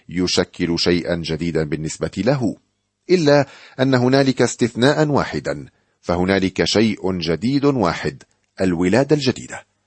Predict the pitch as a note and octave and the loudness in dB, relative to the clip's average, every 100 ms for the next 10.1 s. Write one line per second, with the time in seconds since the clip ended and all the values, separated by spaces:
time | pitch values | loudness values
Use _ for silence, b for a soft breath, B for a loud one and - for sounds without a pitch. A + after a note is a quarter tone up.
0 | _ _ - E2+ D#2 - F#2 F2+ - _ | _ _ -2 0 2 2 2 0 -6 _
1 | - F#2 F#2+ A2+ A#2+ G#2+ B2 A#2 - - | -6 -2 2 2 2 2 2 0 -2 -2
2 | C#3 C3 C3+ C3+ G#2 G#2+ C#3 - C#3+ D3+ | 0 0 2 2 0 -2 -4 0 2 2
3 | C#3+ C3 - D3 D3+ G#2 - D2+ D#2 - | 2 0 -2 -2 -2 -2 -4 -6 -10 -8
4 | E2+ - E2+ D#2+ E2 D#2 D2+ D#2+ - - | -8 -2 -2 -2 -2 -4 -4 -6 -6 -6
5 | D2 C#2+ C#2+ C#2 - D#2+ - F#2 - - | -4 -4 -6 -12 -12 -10 -2 -2 -2 -8
6 | A#2+ - - _ _ _ _ _ _ _ | -14 -14 -16 _ _ _ _ _ _ _
7 | _ B B B B B B - D#3+ D#3+ | _ B B B B B B -2 4 4
8 | D#3+ E3+ D#3+ C#3 A2+ A2+ C#3+ B2+ G#2 G2+ | 6 4 4 4 2 4 2 4 2 0
9 | - F2+ F#2+ G2+ - F2+ F#2 F2+ E2 D2 | 0 2 4 4 2 0 0 0 -2 -4
10 | D2 | -4